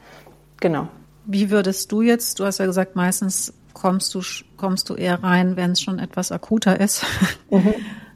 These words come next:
Speaker 2: Aber was würdest du dir wünschen, ähm, an welchen Stellen schon eingebunden zu werden, wenn's um Change-Prozesse gehen soll?
Speaker 1: Mm, ganz am Anfang wär's natürlich super, ne? Also bei Veränderungsprozessen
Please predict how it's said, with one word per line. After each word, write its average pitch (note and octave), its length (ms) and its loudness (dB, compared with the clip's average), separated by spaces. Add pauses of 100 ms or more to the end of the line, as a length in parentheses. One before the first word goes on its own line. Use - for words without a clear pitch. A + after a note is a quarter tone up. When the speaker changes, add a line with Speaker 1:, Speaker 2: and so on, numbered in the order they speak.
(440)
Speaker 2:
Aber F3 180 -4
was F3 200 -4
würdest F#3+ 300 0
du G3+ 80 2
dir F3+ 200 6
wünschen, F3+ 760 4
ähm, E3 580 0 (160)
an F3 180 0
welchen F3 460 2 (100)
Stellen F#3 760 4
schon F#3 280 0
eingebunden F#3 720 0
zu F3 240 -4
werden, E3 560 2
wenn's E3+ 280 0
um F#3 100 0
Change-Prozesse E3+ 840 0
gehen E3+ 300 -2
soll? F3 260 -4 (920)
Speaker 1:
Mm, F3 480 0
ganz F3 360 -4
am - 200 -4
Anfang E3 500 -4
wär's D#3 240 -6
natürlich D3 400 -8
super, - 400 -8
ne? F#3 240 -6
Also F3 220 -8
bei D#3+ 200 0
Veränderungsprozessen E3+ 1400 -4